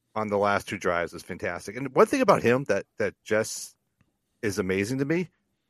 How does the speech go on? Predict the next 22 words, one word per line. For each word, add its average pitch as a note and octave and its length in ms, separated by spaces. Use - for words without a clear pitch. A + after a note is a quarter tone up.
can D#3+ 120
you A#3+ 80
think C#4+ 160
of C4 80
a F3+ 60
better B2+ 420
quarterback A#2+ 600
who G#2+ 200
runs G2 360
with A#2 120
the G2 100
ball F#2 460
than G2 100
Patrick G2 400
Mahomes, F#2+ 460
who's C3+ 180
not, C3+ 240
like, B2 160
the G#2+ 80
super A#2+ 320
fast G2+ 360
guy, D3+ 280